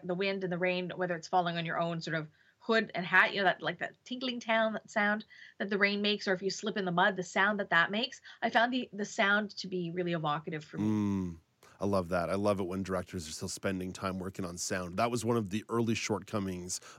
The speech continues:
Speaker 2: of a lot of the streamers' production. I found the sound really
Speaker 1: Yes.
Speaker 2: stunk, and it seems like that's come around a little bit, which I really appreciate.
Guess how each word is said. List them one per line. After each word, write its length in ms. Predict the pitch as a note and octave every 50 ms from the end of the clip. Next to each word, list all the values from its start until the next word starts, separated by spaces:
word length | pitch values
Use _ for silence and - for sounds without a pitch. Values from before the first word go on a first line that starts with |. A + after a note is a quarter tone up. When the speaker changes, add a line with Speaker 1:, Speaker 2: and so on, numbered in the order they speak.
| -
Speaker 2:
of 80 | A2+ G#2+
a 20 |
lot 260 | A2 G2+ F#2+ G2 G2+ G#2+
of 120 | A2+ B2
the 40 | B2
streamers' 640 | - - - C3 C3 C3 C3+ C3+ C#3+ C#3+ C3+ -
production. 480 | - - D3 C3+ C3+ C3 - - D#3+ C3
I 60 | G#2+
found 260 | - - G#2+ G2 G2
the 60 | F2+
sound 340 | - - - G#2 F#2 G2+ G2
really 160 | F#2+ F#2+ F#2+
Speaker 1:
Yes. 100 | F#2+ E2+
Speaker 2:
stunk, 600 | - - - - - - - A2+ B2 D3+ D#3 - - - - - - -
and 100 | A2 A2+
it 120 | - -
seems 200 | - A2+ G#2+ F#2+
like 60 | F#2
that's 200 | - G2+ F#2+ -
come 180 | - - G#2 F#2+
around 240 | F2+ F#2 F2+ F2 F#2
a 20 |
little 160 | F#2 F#2 F2+
bit, 220 | E2+ F2 E2+ C#2+ D#2
which 180 | F2 - -
I 120 | F#2 F2+ E2+
really 320 | E2 F#2 F#2+ F#2 F2+ F2
appreciate. 640 | E2 - - F2+ F2+ F2 - - G2 F#2+ F2 E2 -